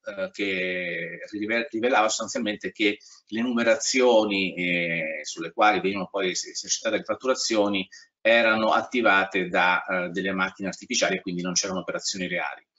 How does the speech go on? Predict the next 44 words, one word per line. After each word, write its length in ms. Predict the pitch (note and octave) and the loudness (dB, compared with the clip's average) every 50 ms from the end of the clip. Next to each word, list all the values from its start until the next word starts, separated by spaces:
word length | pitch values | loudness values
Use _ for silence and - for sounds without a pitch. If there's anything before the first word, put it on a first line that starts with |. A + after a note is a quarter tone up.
| - - - - - - - - - | -20 -20 -18 -18 -18 -18 -12 0 2
Quindi, 300 | C#3+ C3+ A#2+ B2+ - A2+ | 4 4 4 4 2 0
eh, 100 | G#2+ - | -2 -2
una 240 | C3 B2+ A#2 A2 G2 | -2 0 2 2 4
cosa 140 | C3 B2+ B2 | 4 4 4
un 100 | A#2 - | 6 4
po' 120 | B2 A#2 | 2 2
particolare, 540 | - A#2 - - A2 G#2+ B2 C3 A#2+ G#2+ - | 2 0 2 2 2 4 6 6 6 6 4
se 100 | - B2+ | 2 4
vogliamo, 400 | D#3 E3+ C#3+ A#2+ A2+ A#2+ A#2+ A#2 | 4 6 6 6 4 4 4 2
ma 200 | A#2 A#2+ A#2 A#2 | 4 4 2 4
che 140 | - B2+ - | 2 2 4
comunque, 440 | D3+ D3 C#3 C#3+ C#3+ - - B2 | 6 6 6 6 4 4 2 2
diciamo, 520 | A#2 A2+ - C3 B2 A#2 A#2 A2+ A2+ - - | 2 4 2 4 4 2 4 2 0 2 2
eh, 160 | A#2 A2+ - | 2 2 2
è, 400 | - A#2 A2 G#2+ G#2 G#2+ A2 G#2+ - | 2 0 0 0 0 -2 -6 -6 -4
è 80 | A2 | -2
scattata 640 | G#2 - - - C#3 - - - D#3 D#3+ D#3 C3+ A#2+ | -2 -2 0 0 -2 0 2 2 4 4 4 2 0
per 120 | B2 A#2+ | 0 0
effetto 500 | A#2 - - - C#3+ C#3 C#3+ - B2 G#2+ | -2 -2 0 2 2 2 2 0 -4 -4
di 140 | G2+ A#2 B2+ | -2 -2 -2
un 180 | B2+ B2+ A#2+ B2 | -2 -2 -4 -6
controllo 640 | - B2+ B2+ B2+ B2 C3 C#3 C#3 C#3+ C#3+ B2+ G#2+ | -6 -4 -4 -4 -4 4 6 8 8 8 6 2
di 80 | G2+ G#2+ | 0 -2
tipo 320 | A2 A#2+ A#2+ - C3 - | -6 -6 -4 -4 -6 0
tecnico 520 | - B2+ A#2 A2+ - - C3 B2+ A#2 G#2+ | 4 4 4 4 2 0 -4 -4 -4 -4
fatto 300 | - - B2 A#2 - - | 0 2 2 2 2 -2
peraltro 460 | - A2+ A2 A#2+ A#2 A#2 - - G2+ F#2+ | 0 2 4 6 6 4 2 -2 -6 -2
dall'audit 920 | G#2 G#2+ G#2 G#2+ A#2+ A#2+ A#2 A2 G2 G2+ F#2 _ - - F#2+ F#2+ F#2 F#2 | 0 0 2 2 2 2 2 2 0 -2 -4 _ -2 0 2 2 2 0
della 280 | F#2 G2 A2 G#2+ G#2 - | -2 -2 0 0 0 0
casa 280 | - G#2 G2 - G#2+ G2+ | 0 -2 -2 0 0 2
madre, 380 | G#2+ G#2 G2 F#2 F2+ F2+ E2+ | 2 2 2 2 0 -4 -8
che 120 | - E2 F2 | -10 -12 -12
non 160 | F2 F#2 F#2+ | -10 -8 -8
era 120 | F#2 F2+ | -8 -8
in 100 | F2+ F2+ | -8 -16
Italia 420 | F#2 F2+ - - D#2 E2 F3 - - | -14 -4 -2 -2 -2 -2 -4 -8 -12
peraltro, 460 | - - - - - - - B2 A#2+ | -12 -10 -8 -8 -8 -8 -8 -6 -4
su 440 | - - E3+ F3 F#3+ G#3+ - - _ - | 0 4 6 6 6 4 2 -6 _ -2
traffico 540 | - C3 A2 G2+ - - - A#2 B2 B2+ A#2+ | 4 4 4 4 2 -2 -8 -4 -4 -4 -2
che 120 | C3+ - | -2 -2
però 220 | B2 A#2 A2+ F#2+ | 0 2 2 2
veniva 380 | F#2+ A2+ A#2 A#2 A2 G2+ F#2+ - | 2 0 0 0 2 0 0 0
poi, 120 | - G#2+ | 0 0
diciamo, 380 | G#2 F#2+ - G#2+ G2+ G2 G2 | 2 2 0 0 0 -2 -2